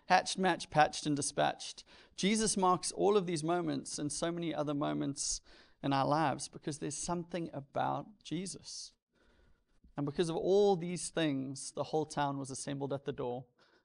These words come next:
wanting to see this man and seeing, see what he was doing and understand it more. And Mark writes about them that they were astonished as they heard his teaching and amazed as they saw his power,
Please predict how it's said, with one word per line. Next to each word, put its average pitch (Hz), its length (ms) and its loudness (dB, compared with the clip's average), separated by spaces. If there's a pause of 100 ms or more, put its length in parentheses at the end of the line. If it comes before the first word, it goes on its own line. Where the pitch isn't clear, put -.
(160)
wanting 143 200 -2
to - 100 -12
see 147 200 -4
this - 180 -6
man 143 280 -4
and 139 100 -6
seeing, 143 360 -4 (100)
see - 180 -6
what 147 140 0
he 135 80 -4
was 135 180 -8
doing 139 540 -8
and 139 100 -6
understand 139 500 -6
it - 120 -10
more. 147 240 -8 (1200)
And 139 160 -2
Mark 160 300 8
writes 151 400 4
about 143 400 -2
them 139 300 -6 (640)
that - 160 -4
they 151 140 6
were 151 120 4
astonished - 800 0
as 151 160 -4
they 147 140 2
heard 143 200 0
his 147 180 -4
teaching 139 540 -8 (640)
and 131 100 -2
amazed 147 640 -2
as 127 180 -8
they 139 100 -4
saw 139 300 0
his 127 180 -4
power, 143 500 -6